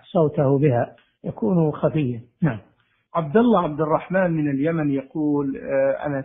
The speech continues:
Speaker 2: سائل وأسأل عن حكم المعاملات المصرفية التي يتم فيها إرسال وتسليم المبالغ المالية من بلدان خارجية،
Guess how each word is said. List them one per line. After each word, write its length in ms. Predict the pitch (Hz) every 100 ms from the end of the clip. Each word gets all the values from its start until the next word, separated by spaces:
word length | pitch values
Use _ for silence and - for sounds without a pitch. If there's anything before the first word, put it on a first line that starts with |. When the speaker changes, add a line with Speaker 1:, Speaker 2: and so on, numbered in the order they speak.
| -
Speaker 2:
سائل 320 | 160 - 143
وأسأل 640 | 139 135 165 - - 143 123
عن 380 | 147 143 139 135 - _ _
حكم 360 | - 185 180 160
المعاملات 840 | 147 147 135 139 135 143 156 151
المصرفية 880 | 135 135 131 - 127 147 147 143 135
التي 320 | 131 131 -
يتم 380 | 131 127 160 147
فيها 360 | 139 147 139 131 -
إرسال 540 | 120 - 160 143 139 135 - _ _ -
وتسليم 580 | 143 151 143 160 160 143
المبالغ 600 | 135 127 139 143 139 135
المالية 560 | 131 123 127 151 147 143
من 180 | 139 123
بلدان 540 | 131 120 147 139 127
خارجية، 760 | 123 143 123 123 147 151 151